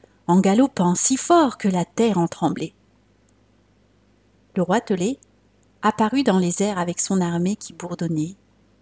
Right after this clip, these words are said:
criait, volait de tous les côtés et de façon à donner le vertige.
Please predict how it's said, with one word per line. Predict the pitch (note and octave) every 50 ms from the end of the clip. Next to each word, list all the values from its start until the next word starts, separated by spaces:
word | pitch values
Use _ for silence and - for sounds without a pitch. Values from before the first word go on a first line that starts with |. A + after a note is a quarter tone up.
| -
criait, | - - - - G3 F#3 F#3+ F3 E3 F3+ F#3 G#3+ - _ _ _ _ _ _ _ -
volait | F#3 F#3 G#3+ A3 G#3+ G#3+ A3
de | G#3+ F3+
tous | - - - - G3+ _ - - _ -
les | F#3+ F#3+
côtés | - - G3+ G3 - - F3+ F#3+ G#3 G3
et | E3+
de | F3
façon | E3+ - G3 F#3+ - - - A3+ G3
à | F3 D#3+
donner | E3+ F3 F#3 G3 G3
le | F3+ E3
vertige. | E3+ F3 - - - - E3+ E3 E3+ - -